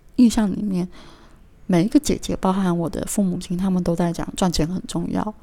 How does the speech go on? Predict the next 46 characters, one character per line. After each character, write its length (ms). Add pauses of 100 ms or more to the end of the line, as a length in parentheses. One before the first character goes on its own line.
(180)
没 120
有 140
钱， 260 (640)
那 160
你 120
生 200
病 140
怎 80
么 200
办？ 200 (460)
没 120
有 120
钱， 320 (460)
那 560
小 160
孩 140
的， 320 (140)
的 320
教 240
育 60
费 160
用 140
怎 100
么 60 (100)
办？ 180 (260)
没 100
有 100
钱， 220
你 140
老 160
了 80
怎 100
么 160
办？ 200
没 100
有 120
钱， 240 (300)
等 160
等 120
等 180
等 160
之 140 (100)
类 140
的， 200
很 200 (100)
多。 320